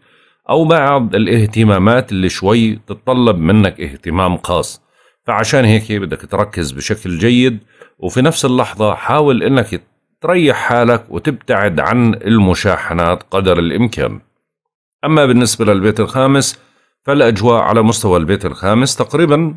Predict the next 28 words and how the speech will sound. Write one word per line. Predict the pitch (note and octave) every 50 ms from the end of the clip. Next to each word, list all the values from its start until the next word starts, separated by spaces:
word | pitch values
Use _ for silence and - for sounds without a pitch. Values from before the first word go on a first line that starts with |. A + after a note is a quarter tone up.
| -
روتينية، | - D3 D#3+ D#3 C#3 - A#2 G#2 G#2+ G2+ F#2+ F2 G2 A#2
يعني، | B2+ B2 A#2 A#2+
بتتعامل | G#2+ - - - G#2 G#2 A#2+ A#2 A2+ A2 G#2
ما | G2 D#2+
بينك | D2 C#2+ D#2+ F#2+ G#2 F#2 - F#2
وبين | D#2 E2 G2 G2
الأحبة | F2 - - - - - - G#2+ G2 F#2 E2
بشكل | C#2 C#2 - - G2+ - -
روتيني، | D#2+ C2 C#2+ C#2+ C#2 - A2 B2+ C#3+ D3+ D3 C#3 - _ _ _ _ _ _ _ D3+
ممكن | F3+ G3+ F#3+ - - D#3+ D3+
يكون | C#3+ C3 - - - C3+ C3+ C3+ B2+ A#2+
لك | A#2 A2 - - -
اهتمام | A#2 A2+ G2 G#2 - A#2+ A2 A#2+ B2 A#2+ A2+ G#2 E2+
خاص | - - A2+ A#2 G#2 D#2+ - - - -
بأحد | - C#2+ B1 E2 E2+ - - F#2+ E2+
الأبناء | E2+ D#2+ - - D2+ C2+ D2 F2 G#2+ B2 C#3 C#3 - - -
أو | A#2+ A2+ F#2+ -
أحد | F2 - - - G2+ E2+
الوالدين | F2 D2+ D#2 E2 D#2+ D2+ D2+ C2 C#2 F2 F#2+ G2 A2 A2+
خلال | G#2 - - E2+ C2+ D#2 D#2+ E2 D2+
هذا | D#2 F2+ E2 F#2+
اليوم. | G2 G#2+ A#2 B2+ B2 C#3 - G#2 - _ _ _ _ _ _ _ _ _ _ _ - -
أما | C#3+ F3+ F3+ F3
بالنسبة | E3 E3+ E3+ F3 E3 - - D3 C#3+
للبيت | C#3 C3+ A#2 B2 A#2+ G#2+
السادس | A2 G2 - - C3+ C#3 C3+ C#3+ C#3 -
فالأجواء | - B2+ A#2 A2 E2 G#2+ F2 F2 G2+ A#2 A#2+ G#2+
تقريبا | - A#2+ - - A#2 A#2+ A#2 G#2 A#2+